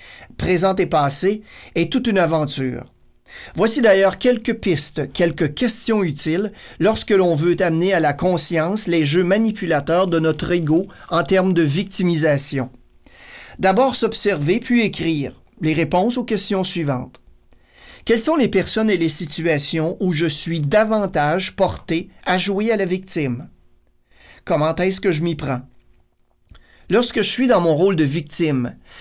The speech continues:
quelle image est-ce que j'ai de moi-même et des autres ? Quelle perception ai-je de la vie ? Quelle perception ai-je de ma vie financière ? Quels sont les discours que je tiens dans ma tête en matière de finances, en matière personnelle,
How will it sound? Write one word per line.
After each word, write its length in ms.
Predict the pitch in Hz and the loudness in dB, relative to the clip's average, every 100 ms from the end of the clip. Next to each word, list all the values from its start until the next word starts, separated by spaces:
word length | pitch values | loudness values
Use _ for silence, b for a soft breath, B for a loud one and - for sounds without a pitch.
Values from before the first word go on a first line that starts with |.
| B B | B B
quelle 160 | 233 | 2
image 460 | 214 190 175 208 220 | 4 2 2 0 0
est-ce 160 | 202 - | -2 0
que 120 | 170 | 0
j'ai 200 | 143 175 | 2 0
de 80 | 147 | 2
moi-même 480 | 143 143 143 185 | 0 0 0 0
et 80 | 202 | 0
des 240 | 160 151 131 | 0 0 -2
autres ? 420 | 120 - - - - _ _ _ _ _ _ _ | -6 -10 -14 -16 -20 _ _ _ _ _ _ _
Quelle 200 | 156 147 | -2 -2
perception 720 | 165 147 - 151 - 185 180 | -2 -2 -4 -4 -4 -2 0
ai-je 180 | 160 131 | 0 0
de 80 | 143 | 0
la 160 | 143 | 2
vie ? 300 | 151 156 151 147 b b b b b | 0 0 -4 -8 b b b b b
Quelle 320 | - 185 170 | 0 0 0
perception 640 | 156 208 - 202 - 240 233 | -2 -4 0 -2 -2 -2 0
ai-je 200 | 226 170 | 0 0
de 80 | 175 | 0
ma 200 | 175 170 | 2 0
vie 260 | 165 302 | 0 0
financière ? 880 | 254 185 170 147 - 147 117 - - _ _ _ _ _ _ B B B B | 0 0 0 -2 -2 -2 -2 -6 -12 _ _ _ _ _ _ B B B B
Quels 180 | - 220 | 0 0
sont 220 | - 254 | 2 2
les 140 | 226 190 | 2 0
discours 720 | 196 226 - 214 196 156 - | 0 -2 0 0 0 -2 -4
que 100 | 170 | -4
je 140 | - | -4
tiens 220 | - 165 | -2 0
dans 120 | 147 143 | 2 2
ma 160 | 147 | 0
tête 400 | 147 139 123 123 - | 0 -2 -4 -8 -12
en 100 | 135 | -6
matière 480 | 135 139 - 156 147 | -4 -4 -2 0 0
de 100 | 139 | -2
finances, 720 | 139 - 160 156 151 131 - - B B | -6 -4 -2 -2 -2 -6 -8 -10 B B
en 100 | - | -6
matière 440 | 139 139 139 143 - | -4 -4 -4 -6 -4
personnelle, 760 | 165 - 190 175 165 131 127 | -6 -4 -2 0 0 -2 -6